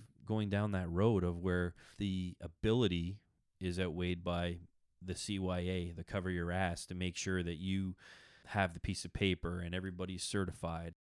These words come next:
And when I go to fire departments and, like, I'm like, "Hey, how many rope technicians do you have on your department?" And they're like, "Ah, fifteen hundred. We're a fifteen hundred member department, and everybody's a rope tech." And I'm just like, "Well, that probably means that nobody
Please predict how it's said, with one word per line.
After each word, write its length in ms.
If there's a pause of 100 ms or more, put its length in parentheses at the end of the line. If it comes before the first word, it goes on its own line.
(300)
And 140
when 120
I 40
go 120
to 80
fire 200
departments 420
and, 180
like, 140
I'm 120
like, 160
"Hey, 180
how 120
many 120
rope 260 (300)
technicians 520
do 80
you 80
have 180
on 80
your 100
department?" 440
And 100
they're 80
like, 240
"Ah, 280
fifteen 380
hundred. 400
We're 140
a 40
fifteen 320
hundred 180
member 200
department, 460
and 80
everybody's 440
a 40
rope 240
tech." 380 (120)
And 120
I'm 100
just 160
like, 160
"Well, 220
that 220
probably 440
means 300
that 120
nobody 560